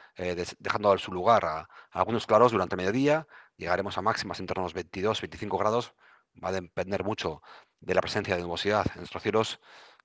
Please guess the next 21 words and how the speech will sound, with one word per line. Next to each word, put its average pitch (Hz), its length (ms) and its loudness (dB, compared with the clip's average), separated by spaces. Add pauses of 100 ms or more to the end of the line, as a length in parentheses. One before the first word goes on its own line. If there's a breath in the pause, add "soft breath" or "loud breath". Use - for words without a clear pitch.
Según 87 800 -8
donde 92 360 -4
tengamos 95 340 -4
más 90 120 -6
claros, 95 480 2 (200 soft breath)
subirán 95 360 2
más 98 140 0
las 123 120 4
máximas. 131 480 2 (420 soft breath)
Y 98 180 -8
si 92 180 -4
la 82 360 -4
nubosidad 90 520 2
permanece, 123 600 2 (120)
pues 95 160 -2
se 92 80 -2
quedarán 90 440 -2 (460 soft breath)
las 87 320 -4
máximas 92 380 -2
más 113 140 2
fresquitas, 135 580 4